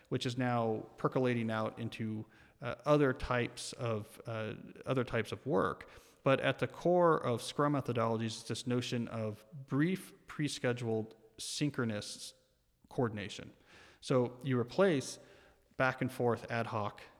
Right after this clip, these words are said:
emails. I send you, you get back to me, or Slack back and forth, just this constant ongoing, uh, unstructured conversation. You replace it with these, what they call them scrums. The relevant people get in the same room. They don't sit down because you don't want any bloviation, right? Everyone stands up. You go around really quickly.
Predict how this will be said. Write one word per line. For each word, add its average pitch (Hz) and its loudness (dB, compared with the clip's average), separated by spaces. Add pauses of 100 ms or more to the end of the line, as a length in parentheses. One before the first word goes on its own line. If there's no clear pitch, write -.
(760)
emails. 107 -2
I - -8
send 147 0
you, 139 6
you 127 2
get 127 -4
back 127 0
to 135 0
me, 135 4
or 120 4
Slack 131 2
back 120 2
and 120 -2
forth, 127 4
just - -4
this - -4
constant 139 0
ongoing, 123 2
uh, 117 -4
unstructured 131 0
conversation. 135 2
You 127 2
replace 180 2
it 143 -4
with 120 -2
these, 117 -4
what 123 -6
they 117 -2
call 117 -2
them 110 -4
scrums. 127 0 (480)
The 135 2
relevant 160 4
people 139 0
get 131 2
in 147 2
the 135 0
same 127 -2
room. 110 -2 (320)
They 127 0
don't 135 0
sit - -4
down 107 -2 (440)
because - -14
you 123 2
don't 123 2
want - 2
any 110 0
bloviation, 107 -4
right? 107 -8
Everyone 139 2
stands 127 0
up. 113 -4
You 127 -2
go 139 4
around 135 4
really 117 -2
quickly. 110 -4